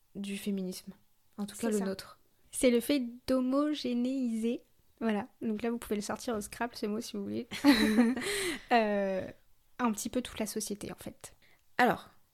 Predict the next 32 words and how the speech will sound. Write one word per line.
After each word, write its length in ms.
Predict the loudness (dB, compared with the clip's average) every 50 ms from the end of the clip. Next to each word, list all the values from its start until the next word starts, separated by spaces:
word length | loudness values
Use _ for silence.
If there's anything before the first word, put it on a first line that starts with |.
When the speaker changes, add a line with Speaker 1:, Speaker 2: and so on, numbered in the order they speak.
| _ -6
Speaker 1:
rapidement, 540 | -2 0 0 0 2 2 2 2 2 2 0 -4 -6 -12 _ _ _ _ -20 -12 -6 -2
euh, 180 | 0 2 2
là, 200 | 4 4 4 4
on 80 | 4 4
a 100 | 2 2
parlé 460 | 0 -2 -2 0 0 2 2 0 0
de 260 | -2 -2 -2 -2 -2
beaucoup 240 | -2 -4 -6 -6 -6
de 60 | -4
choses. 420 | -2 2 2 4 4 2 0 -2 -4 -6 -6
Maintenant, 400 | -4 -4 -2 0 0 0 2 2
on 40 | 0
va 160 | 0 0 0
aussi 200 | 0 0 -2 -6
parler, 400 | -6 -6 -6 -4 -2 -2 0 0
bah, 100 | -2 -2
de 60 | -4 -4
la 100 | -4 -4
sécurité 520 | -6 -8 -6 -6 -6 -6 -6 -4 -4 -4
de 40 | -4
la 80 | -4
femme. 300 | -4 -4 -4 -4 -4 -6 -8 -12 -20 _ _ _ _ _ _ -12 -6
On 140 | -4 -2 -2
a 100 | -2 -2
trouvé 280 | -2 -4 -4 -2 -2 -2
des 120 | -2 -2
chiffres, 380 | -4 -4 -4 -6 -6 -6 -6 -4
euh, 260 | -2 0 0 0 -2 -4 -8 _ _ _ _ _ _ -6 -4
assez 920 | -4 -4 -4 -4 -2 0 0 0 0 0 0 -2 -2 -4 -4 -6 -8 -8 -4
mirobolants, 540 | 0 0 2 2 0 0 0 0 0 0 0
assez 280 | 0 -2 -2 -2 -2 -2
hallucinants, 480 | -2 -2 -4 -4 -2 -2 -4 -4 -6